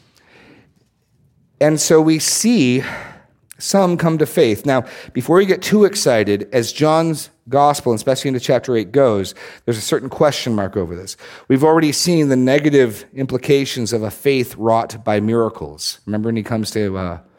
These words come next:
Galilee in chapter four, and the nobleman's son is sick, and Jesus says, "Unless you people see signs and wonders, you simply won't believe."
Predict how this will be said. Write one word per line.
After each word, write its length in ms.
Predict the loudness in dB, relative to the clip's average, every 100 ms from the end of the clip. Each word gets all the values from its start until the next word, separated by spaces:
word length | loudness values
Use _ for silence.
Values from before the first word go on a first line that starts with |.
| _ _ _ _ _ -4
Galilee 600 | 0 2 2 0 -4 -8 -10
in 80 |
chapter 260 | -6 -6 -8
four, 500 | -8 -4 -4 -4 -8 -16 _ _ _ -12
and 120 | -6
the 40 |
nobleman's 600 | -2 -2 -2 -4 -4 -4
son 280 | -6 -4 -4
is 140 | -4 -4
sick, 260 | -6 -6
and 120 | -8
Jesus 280 | -6 -8 -8
says, 240 | -6 -6 -6
"Unless 280 | -10 -10
you 40 | -12
people 320 | -10 -10 -10
see 160 | -10 -8
signs 360 | -8 -8 -8 -10
and 80 |
wonders, 320 | -10 -10 -10 -10
you 100 | -10
simply 420 | -10 -12 -12 -14
won't 240 | -14 -16
believe." 500 | -18 -18 -18 -20 -20